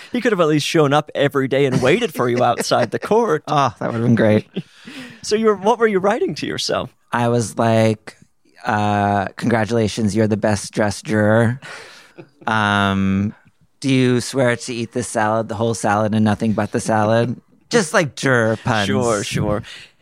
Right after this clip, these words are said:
Speaker 1: And then the lunch was sitting in the car, and we, would you go eat it in the park?
Speaker 2: No, I, oh yeah. So the lunch was in the car, I'd grab the lunch, and then I would go to a different spot. I would ju-, I wouldn't plan on where I was gonna eat. I would just explore.
Speaker 1: Right.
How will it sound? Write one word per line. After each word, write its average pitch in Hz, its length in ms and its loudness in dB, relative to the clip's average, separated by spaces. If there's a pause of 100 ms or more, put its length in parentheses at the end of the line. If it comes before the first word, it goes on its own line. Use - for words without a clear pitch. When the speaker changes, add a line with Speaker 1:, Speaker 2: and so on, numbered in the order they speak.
Speaker 1:
And 156 200 -2
then 202 200 0 (140)
the 156 320 2
lunch 160 340 0
was 175 140 -4
sitting 180 300 -2
in 165 80 0
the 160 80 -2
car, 143 340 2
and 135 100 -2
we, 123 200 -2 (120)
would 123 140 -2
you 123 120 -2
go 120 200 2
eat 143 140 0
it 131 60 0
in 98 80 -4
the 120 80 -2
park? - 460 -4 (140)
Speaker 2:
No, 196 180 2
I, 185 220 -2
oh 185 80 4
yeah. 180 220 2
So 180 160 -2
the 156 160 -2 (220)
lunch 151 280 0
was 180 140 -8
in 190 80 -4
the 190 100 -4 (160)
car, 110 380 0
I'd 113 80 -2
grab 120 260 0
the 135 80 -4
lunch, 107 420 0
and 120 140 0
then 123 120 2
I 123 120 4
would 113 220 -2
go 123 180 4
to - 140 -4
a 123 40 0
different 113 360 -2
spot. - 760 -4
I 139 80 -2
would 135 140 -2
ju-, 170 160 -2
I 147 80 -2
wouldn't 143 240 -4
plan 123 320 -4
on 131 80 0
where 131 140 2
I - 20 4
was 127 100 0
gonna 131 180 -2
eat. 143 280 -4
I 110 80 2
would 110 100 0
just 113 240 -2
explore. 123 680 -2
Speaker 1:
Right. 104 540 0